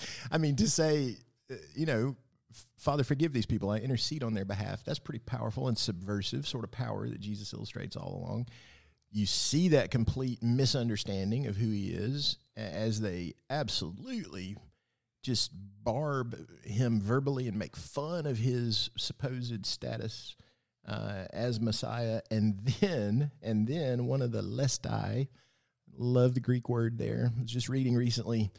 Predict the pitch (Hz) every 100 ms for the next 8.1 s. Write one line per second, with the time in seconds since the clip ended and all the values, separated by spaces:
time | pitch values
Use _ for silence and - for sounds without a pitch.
0 | - _ _ - 120 113 104 104 151 147
1 | 107 117 120 123 123 117 104 101 - _
2 | 123 139 120 101 92 98 113 107 95 -
3 | - 101 180 117 92 - 120 135 101 107
4 | - - - _ _ _ 50 50 50 50
5 | 50 50 50 - - - - 117 156 170
6 | 127 123 127 - 127 135 131 120 123 123
7 | 139 - - 120 117 107 101 104 101 92